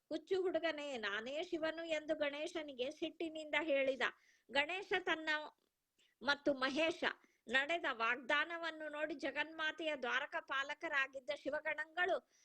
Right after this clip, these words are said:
ಅಲ್ಲಿಗೆ ಬಂದು ಗಣಪತಿಯ ಮುಂದಿ-, ಗಣಪತಿಯನ್ನು ನೋಡುತ್ತಾ ನಿಂತರು.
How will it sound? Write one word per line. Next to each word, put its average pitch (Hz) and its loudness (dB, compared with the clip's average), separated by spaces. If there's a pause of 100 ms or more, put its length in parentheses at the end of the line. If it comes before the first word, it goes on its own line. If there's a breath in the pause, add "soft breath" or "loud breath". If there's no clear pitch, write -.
(160 soft breath)
ಅಲ್ಲಿಗೆ 302 2
ಬಂದು 311 2
ಗಣಪತಿಯ 330 0
ಮುಂದಿ-, 262 -6
ಗಣಪತಿಯನ್ನು 311 -2
ನೋಡುತ್ತಾ 285 -2
ನಿಂತರು. 311 -4